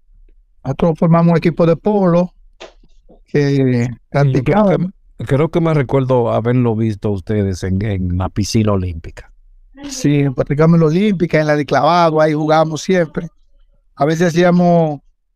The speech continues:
Speaker 1: encuentros con lo, con lo que era la selección o el otro equipo que había de máster que siempre practicaba. Nosotros
Speaker 2: Ok.
Speaker 1: practicábamos con ellos y hacíamos nuestro jueguito, ya tú sabes, ahí.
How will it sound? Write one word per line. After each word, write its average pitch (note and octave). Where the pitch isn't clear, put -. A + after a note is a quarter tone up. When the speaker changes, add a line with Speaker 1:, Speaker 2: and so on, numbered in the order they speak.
Speaker 1:
encuentros E3+
con E3
lo, D#3+
con D#3+
lo D#3
que E3+
era F3
la F3
selección F3
o D#3+
el D3+
otro F3
equipo E3+
que E3
había G3
de D3
máster F3
que D3
siempre D#3+
practicaba. F3
Nosotros B2
Speaker 2:
Ok. G#2
Speaker 1:
practicábamos E3+
con E3+
ellos F#3
y D3+
hacíamos F3
nuestro E3+
jueguito, F#3
ya F3
tú F3
sabes, F3+
ahí. G#3+